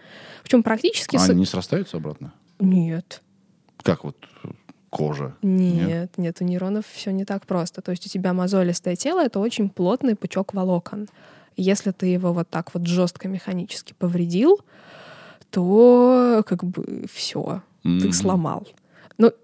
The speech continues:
Speaker 1: как бы чуть успокаивая, есть ещё передняя и задняя комиссура, которые тоже соединяют полушария между собой. Но это очень маленькие такие вот пучки связи спереди и сзади, очевидно. А вот мозолистое тело — это прям такой плотный кусок волокон.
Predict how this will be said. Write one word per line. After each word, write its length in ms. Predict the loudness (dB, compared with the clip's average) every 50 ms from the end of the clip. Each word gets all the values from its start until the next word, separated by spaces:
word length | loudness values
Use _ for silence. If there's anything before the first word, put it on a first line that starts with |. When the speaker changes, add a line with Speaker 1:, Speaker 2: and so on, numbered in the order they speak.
| _ -10 -4
Speaker 1:
как 160 | -2 0 0
бы 80 | 0 -2
чуть 240 | -4 -8 -6 -4
успокаивая, 760 | -4 -4 -2 -4 -4 -4 -2 -2 0 2 2 2 4 4 4 4
есть 280 | 4 4 2 2 2 0
ещё 160 | -2 -2 -2
передняя 540 | -2 0 2 4 6 6 4 4 2 0 -2
и 20 | -2
задняя 360 | 0 -2 -2 -2 -4 -8 -8
комиссура, 600 | -6 -6 -4 -4 -4 -4 -2 0 2 2 2 2
которые 340 | 0 -2 -4 -4 -4 -4 -4
тоже 200 | -4 -4 -4 -4
соединяют 320 | -4 -6 -4 -4 -6 -6 -8
полушария 460 | -8 -8 -4 -2 -2 -2 -2 -2 -4
между 240 | -6 -6 -8 -10 -10
собой. 300 | -10 -8 -8 -8 -8 -6
Но 60 | -4
это 120 | -4 -2 -4
очень 180 | -4 -4 -4
маленькие 440 | -2 -2 -2 -4 -4 -8 -10 -12 -16
такие 300 | -16 -18 -14 -12 -10 -10
вот 180 | -10 -12 -14 -16 _ -20 -20 -20 _ _ _ -8
пучки 320 | -8 -8 -8 -8 -8 -8
связи 420 | -6 -4 -2 -2 0 2 2 2
спереди 520 | 0 -2 -4 -4 -4 -4 -4 -6 -8 -8 -8
и 100 | -6 -6
сзади, 460 | -4 -2 -2 -2 -2 -4 -6 -10 -12 _
очевидно. 560 | -14 -14 -10 -10 -8 -8 -8 -10 -10 -10 -12 -12 _ _ _ _ -4
А 100 | -2 -2
вот 120 | -2 -2
мозолистое 500 | -4 -4 -2 -2 0 -2 -2 -2 -4 -6
тело — 180 | -4 -6 -8 -8
это 80 | -8 -10
прям 120 | -12 -14
такой 200 | -14 _ -16 -16 -16 _ _
плотный 440 | -8 -6 -6 -6 -8 -10 -14 -14 -16 -18 _
кусок 340 | _ -20 -16 -14 -14 -14 -14
волокон. 400 | -14 -14 -14 -14 -16 -18 -20 -20